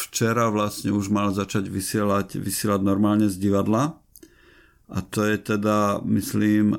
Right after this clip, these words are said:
myslím, rok alebo viac ako rok vysielal z home officeu, alebo pracoval z home officeu, vysielal z domu. A teda naozaj sa veci menia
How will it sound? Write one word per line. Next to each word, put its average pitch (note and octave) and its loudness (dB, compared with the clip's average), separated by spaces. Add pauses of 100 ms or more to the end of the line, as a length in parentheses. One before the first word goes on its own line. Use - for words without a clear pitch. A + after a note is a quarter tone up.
myslím, G#2 0 (680)
rok A#2 -2
alebo G#2 0
viac A#2 0
ako A2 -2
rok G#2+ 0
vysielal G#2 -2
z F#2+ -2
home F#2 2
officeu, C#3 -4
alebo F#2 -2
pracoval G2 -2
z F#2+ -4
home F#2 0
officeu, A#2 -6
vysielal G2 -4
z F#2 -4
domu. G#2+ -2 (1200)
A - -10
teda G#2 -2
naozaj A2+ 2
sa G#2 -4
veci G#2+ 0
menia G2+ 2